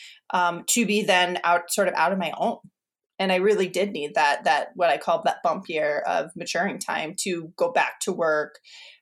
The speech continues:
And then when I went back, Matt, my parents were like, "Cool, you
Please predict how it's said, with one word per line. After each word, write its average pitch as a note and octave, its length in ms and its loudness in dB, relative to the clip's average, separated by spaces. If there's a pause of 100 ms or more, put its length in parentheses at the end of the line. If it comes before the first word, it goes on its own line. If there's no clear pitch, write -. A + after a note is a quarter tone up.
And G#3+ 140 2
then G#3+ 100 0
when A3+ 120 2
I A3+ 60 4
went A3+ 200 2
back, G#3 300 2
Matt, F3 180 2
my E3+ 100 2
parents F3+ 320 -2
were E3+ 80 0
like, D#3 200 0
"Cool, F3 680 4
you B3 840 0